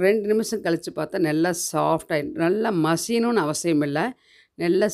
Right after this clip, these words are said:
சாஃப்ட் ஆயிருக்கு. நம்ம உப்பு பு-, சேர்த்தணும் இல்லைங்களா, அதனால வந்து தக்காளி நல்லா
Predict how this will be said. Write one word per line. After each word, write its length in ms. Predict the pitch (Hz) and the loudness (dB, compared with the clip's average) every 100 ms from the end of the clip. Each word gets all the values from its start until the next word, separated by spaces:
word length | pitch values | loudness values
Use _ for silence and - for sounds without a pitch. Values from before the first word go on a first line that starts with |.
| - | 0
சாஃப்ட் 420 | 165 175 180 175 | 0 2 0 -2
ஆயிருக்கு. 260 | 151 147 156 | 0 0 0
நம்ம 120 | 156 156 | 0 -2
உப்பு 160 | - - | -6 -12
பு-, 100 | 160 | -8
சேர்த்தணும் 340 | 175 160 165 165 | -4 -2 0 2
இல்லைங்களா, 300 | 156 180 233 160 | 0 -2 -2 -2
அதனால 360 | 147 151 151 139 | -2 0 0 -2
வந்து 200 | 139 160 247 - _ _ _ - | -2 -2 -2 -6 _ _ _ -12
தக்காளி 380 | 143 - 165 202 165 | -8 -2 0 2 0
நல்லா 220 | 151 | 0